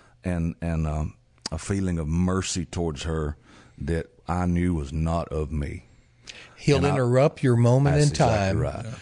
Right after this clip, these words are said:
Speaker 2: He'll interrupt, he'll interrupt that moment in time that you're making about you
Speaker 1: Mm-hmm.
Speaker 2: so that he can make it about someone
Speaker 1: Somebody
Speaker 2: else.
Speaker 1: else.
Speaker 2: Yeah.
Speaker 1: And like I tell the students, it's always about him and them. It
Speaker 2: Yeah.
Speaker 1: ain't about you.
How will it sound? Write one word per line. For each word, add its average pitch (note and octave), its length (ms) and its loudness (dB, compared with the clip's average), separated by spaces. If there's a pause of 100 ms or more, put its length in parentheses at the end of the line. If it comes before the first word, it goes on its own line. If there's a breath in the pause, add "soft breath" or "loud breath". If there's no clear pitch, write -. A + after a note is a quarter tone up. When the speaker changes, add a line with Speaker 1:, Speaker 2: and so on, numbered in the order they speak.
(120 loud breath)
Speaker 2:
He'll B2 240 4
interrupt, A#2 680 2
he'll C#3 220 4
interrupt C3+ 380 4
that B2+ 160 2
moment B2+ 320 4
in B2 80 2
time B2 300 4
that G2+ 120 0
you're A#2 160 4
making B2 300 4
about A#2+ 260 4
you A2 380 2
Speaker 1:
Mm-hmm. F2+ 340 -2 (160)
Speaker 2:
so G#2+ 220 2
that G2+ 180 0
he B2 220 0
can G2+ 160 -2
make G#2 160 0
it A2 60 2
about F#2+ 200 -2
someone G2 340 0
Speaker 1:
Somebody E2 300 0
Speaker 2:
else. D2 100 -4
Speaker 1:
else. - 200 -14
Speaker 2:
Yeah. F2+ 100 -2
Speaker 1:
And F#2 80 0
like F#2+ 200 -2
I F#2+ 60 -4
tell G2+ 200 -2
the E2 80 -6
students, F2 400 -4
it's D#2+ 120 -4
always F2 400 0
about D#2 260 -2
him F2 180 0
and E2+ 120 -2
them. D2 280 -4 (120)
It - 100 -2
Speaker 2:
Yeah. F#2 80 2
Speaker 1:
ain't E2 100 -2
about D#2 300 -6
you. C#2 160 -10